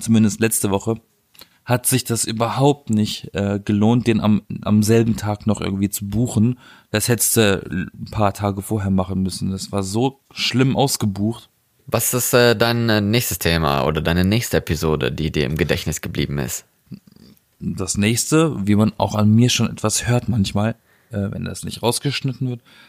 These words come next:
Speaker 1: ist der Husten und die Erkältung, die mal wieder stattfindet. Zur selben Zeit ungefähr roundabout wie letztes Jahr. Im November letztes Jahr haben wir eine Episode gemacht über Tipps gegen Erkältung.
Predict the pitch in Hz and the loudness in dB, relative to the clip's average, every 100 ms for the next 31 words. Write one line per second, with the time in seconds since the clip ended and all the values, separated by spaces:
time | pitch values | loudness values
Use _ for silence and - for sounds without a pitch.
0 | _ _ _ _ _ - - _ _ 139 | _ _ _ _ _ -20 -20 _ _ 0
1 | 139 - 156 143 220 233 - 226 202 180 | 0 2 2 4 4 4 4 4 4 2
2 | 160 160 160 170 170 165 147 113 110 131 | 2 0 2 2 4 2 2 2 0 0
3 | 151 147 147 127 123 117 117 - 143 143 | 2 4 2 2 0 0 0 -2 -6 -8
4 | - 120 95 82 - - 107 104 107 143 | -4 0 2 0 -2 -6 -4 -2 0 2
5 | 156 - 123 107 107 107 - _ - 127 | 0 -2 -2 0 2 0 -4 _ -2 0
6 | 123 117 113 101 104 107 113 123 95 95 | 0 -2 -2 0 2 4 4 2 2 0
7 | 95 107 104 - - 143 - 87 - - | 2 0 0 -2 -4 -4 -4 -6 -6 -6
8 | 107 113 107 101 101 _ _ _ - 107 | -2 2 2 2 -2 _ _ _ -4 -2
9 | 110 160 170 180 175 180 165 _ _ - | 2 4 4 2 0 -2 -8 _ _ -4
10 | 139 - 147 - 127 123 120 120 120 123 | -2 0 -2 0 0 0 0 -2 -2 -2
11 | 113 110 107 101 98 117 101 110 107 101 | 0 0 2 0 0 -2 0 0 2 2
12 | 104 - - 131 95 95 139 - - 110 | 2 -4 -4 0 0 0 -2 -2 -4 -2
13 | 104 107 104 - 110 113 123 92 90 | 0 -2 -2 -4 -2 -2 -4 -6 -6